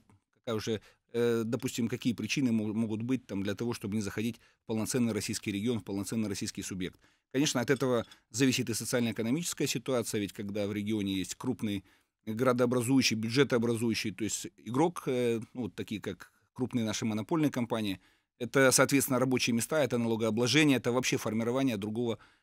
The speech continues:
экономического климата в регионе. К сожалению, то есть мы пока в этой части от субъектов Российской Федерации отстаём. Но уверен, что будут приняты и политические решения, то есть и данная ситуация так или иначе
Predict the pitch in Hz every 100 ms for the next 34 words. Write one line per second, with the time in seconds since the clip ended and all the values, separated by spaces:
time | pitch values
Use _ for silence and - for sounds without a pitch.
0 | _ 107 135 131 127 - 117 110 135 131
1 | 113 117 110 104 87 78 - 135 151 196
2 | 165 131 - 147 120 131 131 120 107 -
3 | 131 - 95 - 113 107 107 104 113 107
4 | 104 - 123 135 - 104 - _ - 107
5 | 117 92 78 - _ _ 143 170 202 175
6 | 139 131 - 165 156 123 113 120 - 104
7 | - 113 104 151 151 123 104 117 113 117
8 | 104 110 135 135 120 101 107 110 107 113
9 | 107 90